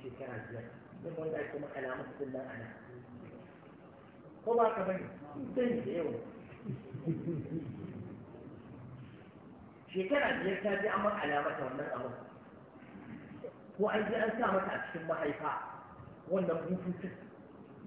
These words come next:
Sai jinin ta ya rikice, shekara biyar tana jini. To mijin ta sakin ta zai yi? Ko ko sai dai ta kallon ta?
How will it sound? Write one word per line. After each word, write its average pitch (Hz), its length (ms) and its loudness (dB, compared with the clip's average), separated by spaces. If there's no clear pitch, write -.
Sai 220 220 6
jinin 240 320 8
ta 180 60 4
ya 170 100 6
rikice, 170 420 0
shekara 214 520 8
biyar 220 200 8
tana 220 240 6
jini. 139 360 0
To 220 140 10
mijin 254 260 6
ta 202 100 4
sakin 262 300 4
ta - 80 4
zai 240 160 2
yi? 226 200 6
Ko 247 140 6
ko 247 160 8
sai 233 200 6
dai 233 160 8
ta 220 100 6
kallon 226 340 8
ta? - 160 2